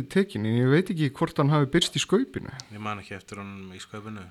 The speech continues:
Speaker 1: En mér minnir líka að það hafi verið eitthvað klúður með það vegna þess að,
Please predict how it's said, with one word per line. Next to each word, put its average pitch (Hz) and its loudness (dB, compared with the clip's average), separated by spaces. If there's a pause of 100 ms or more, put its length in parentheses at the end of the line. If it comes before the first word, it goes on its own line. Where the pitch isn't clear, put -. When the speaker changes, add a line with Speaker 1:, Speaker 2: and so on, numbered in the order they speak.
(340)
Speaker 1:
En 135 8
mér 139 10
minnir 170 8
líka 180 4
að 127 0
það 135 2
hafi 160 6
verið 156 6
eitthvað 143 0
klúður 175 0
með 123 4
það 120 2
vegna 131 4
þess 127 2
að, 127 2